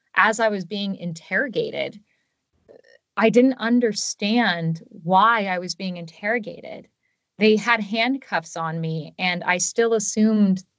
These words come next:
because they told me, that I was a witness, that I wasn't a suspect.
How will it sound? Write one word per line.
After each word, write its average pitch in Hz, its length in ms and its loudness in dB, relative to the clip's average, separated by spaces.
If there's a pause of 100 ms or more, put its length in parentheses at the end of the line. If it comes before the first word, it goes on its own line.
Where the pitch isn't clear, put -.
(500)
because 170 340 0
they 160 140 0
told 240 340 4
me, 160 300 -6 (380)
that 202 100 2
I 202 160 4
was 196 340 -6
a 185 60 -4
witness, 175 640 -2
that 185 140 -6
I 180 80 -2
wasn't 208 360 -2
a 170 60 -12
suspect. - 800 -8